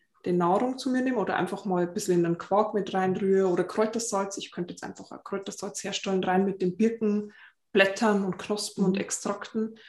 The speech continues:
Speaker 2: Mhm.
Speaker 1: Und dann habe ich halt die Information im Salz drin und würze damit mein Essen und habe da immer dann
Speaker 2: Ja.
Speaker 1: schon die Best-, Bestandteile dabei.
Speaker 2: Ja.
Speaker 1: Oder,
Speaker 2: Ich meine,
Speaker 1: ja.
Speaker 2: ich erinnere mich sogar noch von meinem Studium her,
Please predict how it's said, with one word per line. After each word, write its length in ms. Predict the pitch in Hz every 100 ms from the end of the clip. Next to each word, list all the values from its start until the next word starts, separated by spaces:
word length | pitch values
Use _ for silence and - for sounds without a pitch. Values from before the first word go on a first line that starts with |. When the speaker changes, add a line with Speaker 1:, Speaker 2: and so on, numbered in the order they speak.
| - - -
Speaker 2:
Mhm. 160 | 185
Speaker 1:
Und 60 | 196
dann 160 | 190 196
habe 160 | 202
ich 40 | 208
halt 120 | 202
die 60 |
Information 500 | 233 226 208 208 233 226
im 80 |
Salz 340 | 226 254 226 -
drin 220 | 196 185
und 200 | 180 -
würze 320 | 220 214 - -
damit 240 | 196 190
mein 120 | 185
Essen 240 | 190 202 226
und 120 | 220
habe 140 | 208 -
da 120 | 202
immer 220 | 202 202
dann 260 | 202 214 208
Speaker 2:
Ja. 20 |
Speaker 1:
schon 180 | - 208
die 80 | -
Best-, 320 | 214 - -
Bestandteile 600 | 208 - 208 - 185 185
dabei. 420 | 185 - 180 190 -
Speaker 2:
Ja. 240 | 202 240 _ _
Speaker 1:
Oder, 360 | 202 185 185 185
Speaker 2:
Ich 100 | 180
meine, 180 | 208 180
Speaker 1:
ja. 40 |
Speaker 2:
ich 180 | 180 -
erinnere 340 | - 190 220 214
mich 120 | 196
sogar 200 | 196 185
noch 180 | 180 185
von 160 | 185
meinem 220 | 185 185 185
Studium 520 | - 214 226 226 226
her, 320 | 214 226 233